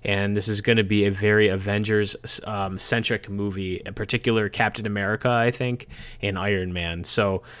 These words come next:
um, looking forward to Avengers Endgame.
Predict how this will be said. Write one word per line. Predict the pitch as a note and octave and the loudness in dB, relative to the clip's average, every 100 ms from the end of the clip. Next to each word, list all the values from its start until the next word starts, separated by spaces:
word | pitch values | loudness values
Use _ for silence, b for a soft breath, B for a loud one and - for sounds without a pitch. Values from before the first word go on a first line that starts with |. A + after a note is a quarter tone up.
| B B | B B
um, | G#2+ G2+ G2 G2 G2 - - | 2 4 4 0 -4 -6 0
looking | C#3 C#3+ D#3 | 2 4 2
forward | C3+ D3+ C#3 C#3 C3+ - - | 2 4 6 6 4 0 -6
to | - C#3 B2 A#2+ A#2+ A#2 A#2 A2+ b b b b b _ - - - - - | 0 4 6 4 4 4 2 0 b b b b b _ -20 -20 -20 -16 -2
Avengers | A#2+ A#2+ A#2+ A2+ | 2 4 4 2
Endgame. | B2 B2 G#2+ F#2+ F2+ | 2 2 0 -2 -6